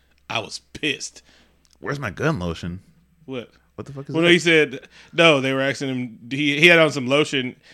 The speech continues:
Speaker 1: and they was like, "Is that gun lotion?" He was like, "Nah, it's my gun lotion." That was the funniest part of the thing, and they didn't even have that in the fucking mo-, movie.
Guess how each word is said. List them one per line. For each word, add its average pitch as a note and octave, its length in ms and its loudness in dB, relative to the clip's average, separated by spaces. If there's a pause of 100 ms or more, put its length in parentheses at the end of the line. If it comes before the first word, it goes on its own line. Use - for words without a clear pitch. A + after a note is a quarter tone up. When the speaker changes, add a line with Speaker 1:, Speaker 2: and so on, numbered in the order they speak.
(240)
Speaker 1:
and C3 120 -4
they C3+ 80 -2
was C3 80 -4
like, C3 120 -2
"Is C3+ 80 -2
that C3 180 -4
gun E3 220 0
lotion?" G3 260 0
He F#3+ 80 -2
was D#3 80 -4
like, C3+ 140 -4
"Nah, C3+ 220 0
it's G#2 180 -20
my G#2 80 -20
gun B2+ 320 -4
lotion." A2 400 -16 (480)
That C3+ 140 -8
was C3+ 100 -6
the B2 80 -10
funniest B2+ 400 -6
part B2+ 240 -6
of A#2+ 100 -8
the A2+ 60 -10
thing, C3+ 420 -6 (220)
and B2 80 -8
they C3 80 -2
didn't C3+ 140 -4
even C3 120 -8
have C3 120 -6
that B2+ 120 -8
in B2 80 -10
the A2+ 60 -14
fucking A2+ 340 -12
mo-, G#2 120 -14
movie. A2+ 440 -8